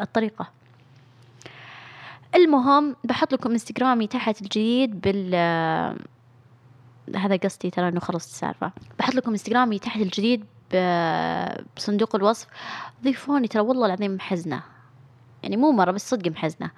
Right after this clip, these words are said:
أحس إنه كل الناس اللي ك-، يعني، كذا جمعتهم وصاروا أصدقائي وتعرفنا على بعض ويرسلون، خصوصا اللي يرسلون لي،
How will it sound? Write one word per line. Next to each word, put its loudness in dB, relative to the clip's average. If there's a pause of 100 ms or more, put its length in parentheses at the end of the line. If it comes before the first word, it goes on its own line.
(580)
أحس -4
إنه -2
كل -4
الناس 0
اللي -2
ك-، -10
يعني، -4
كذا -2
جمعتهم -4
وصاروا -4
أصدقائي -2
وتعرفنا -4
على 0
بعض 0
ويرسلون، -4
خصوصا -2
اللي 4
يرسلون 2
لي، -2